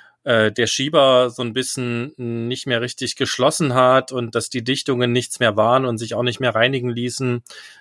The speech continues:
Ähm, dann wollte ich die Dichtungen einzeln kaufen, die gab's schlecht,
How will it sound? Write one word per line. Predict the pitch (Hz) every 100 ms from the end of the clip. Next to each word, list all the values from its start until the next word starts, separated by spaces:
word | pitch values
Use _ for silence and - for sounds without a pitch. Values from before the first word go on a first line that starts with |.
| _
Ähm, | 117 113 113 110
dann | 117 117 110
wollte | 113 117
ich | -
die | 123
Dichtungen | - 127 - 127 131
einzeln | 131 147 139
kaufen, | 127 123 127 131 123 123 120 -
die | 117 113 - _
gab's | - 113 131 - - -
schlecht, | - - 120 135 - - -